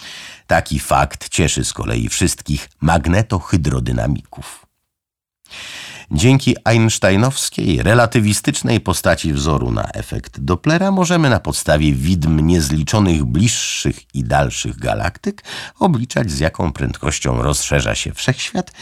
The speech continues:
i spekulować na temat jego wieku, a także przyszłych losów.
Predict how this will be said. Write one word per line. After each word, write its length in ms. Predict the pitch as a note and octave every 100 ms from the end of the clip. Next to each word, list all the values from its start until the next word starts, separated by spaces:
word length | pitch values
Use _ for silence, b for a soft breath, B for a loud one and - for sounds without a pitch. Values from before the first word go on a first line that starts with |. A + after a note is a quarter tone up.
| B B B B
i 100 | A3
spekulować 680 | G3 G3+ G3+ D#2+ D#2+ D#2+ -
na 100 | -
temat 360 | - A#1 G1+ A1
jego 220 | A1+ A1+
wieku, 480 | G#1+ C#2 - A#2+ - _ _
a 100 | -
także 380 | - A#1+ A1+ A#1 -
przyszłych 560 | - D2 - G#1+ -
losów. 560 | - F2+ - - - -